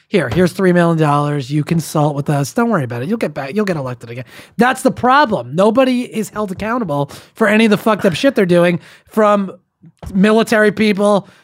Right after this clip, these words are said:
to Hillary Clinton, even if she did something with, with the emails, although she was, you know,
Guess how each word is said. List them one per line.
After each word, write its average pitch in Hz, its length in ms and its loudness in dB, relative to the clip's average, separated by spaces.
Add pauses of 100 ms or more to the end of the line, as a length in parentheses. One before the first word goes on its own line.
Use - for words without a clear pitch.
(100)
to 208 240 4
Hillary 202 440 2
Clinton, 208 440 0
even 208 180 2
if 196 80 2
she 196 100 -6
did 190 180 2
something 196 200 0
with, 185 280 -4
with 190 180 -2
the 196 260 -2
emails, 190 260 2
although 165 200 -2
she 160 160 -4
was, 151 260 -6
you 175 140 -6
know, 143 300 -4